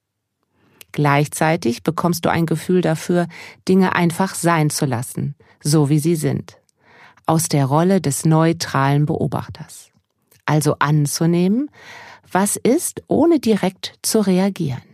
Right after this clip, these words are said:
Dafür ist es aber sehr wichtig, dass du diese Art von Meditation,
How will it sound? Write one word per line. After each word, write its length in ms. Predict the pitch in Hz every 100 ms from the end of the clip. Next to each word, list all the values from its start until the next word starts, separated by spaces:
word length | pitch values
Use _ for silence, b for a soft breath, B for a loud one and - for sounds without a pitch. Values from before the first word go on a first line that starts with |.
| _ _ _ _ _ _ _ _ _ _ B B B B B
Dafür 360 | - 202 - -
ist 160 | 220 -
es 160 | 185
aber 260 | - 165 160
sehr 300 | 170 190 143
wichtig, 640 | 147 - - - 285 - -
dass 220 | 294 -
du 120 | 285
diese 320 | 202 175 165
Art 240 | 165 180 -
von 180 | 180
Meditation, 1160 | 175 170 165 147 131 - - 147 147 170 233 240